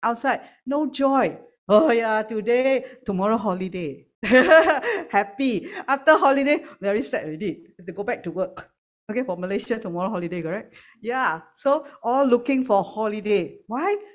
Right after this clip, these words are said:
Because if work has no more joy. Okay, but the restoration of God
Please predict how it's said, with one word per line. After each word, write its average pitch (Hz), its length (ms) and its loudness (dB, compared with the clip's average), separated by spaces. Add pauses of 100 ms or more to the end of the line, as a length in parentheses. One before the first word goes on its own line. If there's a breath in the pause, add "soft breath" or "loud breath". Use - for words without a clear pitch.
Because 240 500 0
if 190 140 -6 (280 soft breath)
work - 460 4
has 202 160 -8
no 220 180 -4
more 240 400 0 (320)
joy. 320 500 2 (440)
Okay, 349 460 -2
but 262 260 -2 (800)
the 170 120 0
restoration 285 720 -2
of 190 200 -10
God 226 240 -6